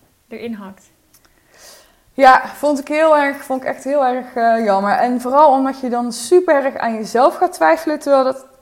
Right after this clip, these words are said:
Speaker 2: helemaal niet nodig is. Terwijl ik ging echt best wel goed. Het was een van de beste jaren tot nu t-, tot dan toe.
Speaker 1: Mhm.
Speaker 2: Eh, ik had veel bruiloften staan ook. En daardoor, ehm, ja, kreeg ik wel even een goede knauw.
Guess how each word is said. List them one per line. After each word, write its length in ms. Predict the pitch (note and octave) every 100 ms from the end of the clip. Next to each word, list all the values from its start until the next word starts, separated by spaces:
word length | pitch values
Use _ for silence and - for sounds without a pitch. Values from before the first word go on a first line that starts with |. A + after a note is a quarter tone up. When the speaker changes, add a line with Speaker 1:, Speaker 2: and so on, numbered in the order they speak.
| _ _ _ _ F3
Speaker 2:
helemaal 460 | E3 C#4+ D#4 C#4
niet 120 | A#3+
nodig 340 | A#3 A#3+ A#3+ -
is. 260 | D#3+ E3 -
Terwijl 280 | A3+ A3
ik 80 | F#3+
ging 320 | - C4 A#3+ B3
echt 120 | -
best 200 | D#4 -
wel 80 | B3
goed. 260 | - E4+ F4+
Het 80 |
was 180 | A#3+ A3 -
een 180 | A#3+
van 100 | A#3+
de 60 | A#3
beste 300 | G#3+ B3+ B3
jaren 340 | A#3 A3+ A3+
tot 180 | A3+ G3+
nu 120 | F#3+
t-, 140 | F#3 -
tot 160 | - G#3 -
dan 280 | F3+ F#3 F#3
toe. 300 | G#3+ B3+ G#4 - - _ _ _ _
Speaker 1:
Mhm. 280 | B3+ A#3 A3+
Speaker 2:
Eh, 120 | A#3
ik 100 | A#3
had 200 | A#3 A3+
veel 160 | - B3
bruiloften 540 | G#3+ A3 G#3+ G#3 G3
staan 460 | F3+ A3+ B3+ C#4+ D4
ook. 140 | D4 D4
En 200 | A3 A3
daardoor, 640 | A3+ B3 A#3+ A#3 A3+ A3
ehm, 400 | G#3+ G#3 G#3 G#3 G3+ G3+ _ _ _ _ _
ja, 180 | G#3+
kreeg 280 | G3 - B3
ik 100 | A#3
wel 160 | C4 C#4
even 280 | D4 - B3+
een 260 | B3 B3
goede 240 | B3 C4 C4
knauw. 480 | A#3 G3 D3+ D3+